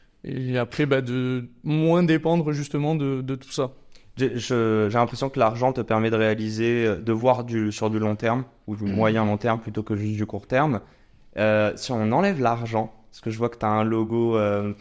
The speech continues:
Speaker 2: euh, Adidas, et en fait la question est toute simple, mais, euh, qui est-ce qui a déjà misé sur toi en tant que talent, même si c'est pas de l'argent, que ça peut être du temps, des efforts, des conseils,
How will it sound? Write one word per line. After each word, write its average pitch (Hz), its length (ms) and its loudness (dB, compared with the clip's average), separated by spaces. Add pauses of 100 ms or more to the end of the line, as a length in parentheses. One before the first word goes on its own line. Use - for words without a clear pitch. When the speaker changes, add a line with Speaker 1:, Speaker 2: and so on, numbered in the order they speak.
(260)
Speaker 2:
euh, 101 220 0
Adidas, 113 800 0
et 113 200 0
en 107 100 -2
fait 156 80 -4
la 139 100 0
question 107 240 -4
est 107 60 -6
toute - 100 -16
simple, 160 260 -6
mais, 104 160 0
euh, 98 200 0 (1080)
qui 160 260 -2
est-ce 208 140 2
qui 139 120 2
a 110 80 4
déjà 113 180 4
misé 110 380 2
sur 110 240 -6
toi 120 160 -2
en 113 100 0
tant 98 180 -4
que - 140 -16
talent, 101 380 -2 (100)
même 113 260 2
si 147 160 -8
c'est 127 180 -2
pas 117 140 2
de 113 80 0
l'argent, 107 420 0
que 113 60 -12
ça 104 120 -2
peut 107 120 -2
être 104 120 0
du 107 160 -6
temps, 117 320 0
des 107 260 0
efforts, 107 480 0
des 107 120 -2
conseils, 107 680 -2